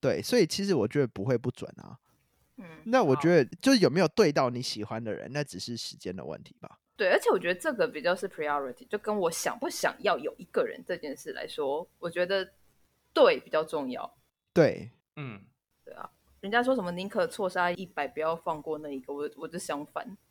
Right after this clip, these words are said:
Speaker 2: 我就是，我就跟你赌，那没有我就也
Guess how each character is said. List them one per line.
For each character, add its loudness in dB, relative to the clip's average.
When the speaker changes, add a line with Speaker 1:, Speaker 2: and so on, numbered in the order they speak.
Speaker 2:
我 -14
就 -4
是， -4
我 -6
就 -2
跟 2
你 -4
赌， -8
那 -2
没 -6
有 -4
我 -10
就 -8
也 -16